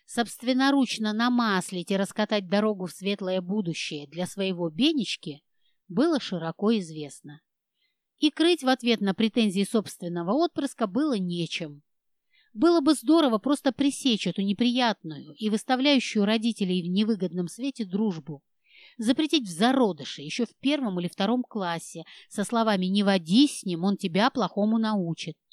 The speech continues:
Но поздно. Теперь Беня уже не учился в одной школе с Кириллом. На два последних школьных года он был переведён в престижную частную школу,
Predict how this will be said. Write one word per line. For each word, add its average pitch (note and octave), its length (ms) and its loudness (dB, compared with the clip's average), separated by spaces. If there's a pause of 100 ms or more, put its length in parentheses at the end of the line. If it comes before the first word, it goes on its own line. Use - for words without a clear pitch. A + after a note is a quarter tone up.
(380)
Но C#4+ 260 2 (200)
поздно. A#3 560 0 (420)
Теперь D#4 320 4
Беня C#4+ 380 6
уже A#3 400 2
не B3 140 4
учился C4 520 2
в F#3+ 40 0
одной F#3 240 -2
школе E3 320 -4
с - 100 -12
Кириллом. D3+ 520 -6 (540)
На A#3 220 2
два C4 220 2
последних B3 480 0
школьных G3 420 0
года C#4 400 0
он D4 220 4
был C#4 180 0
переведён G#3 580 -2
в - 100 -20
престижную A3+ 760 -2
частную F3+ 480 -8
школу, D4+ 520 -2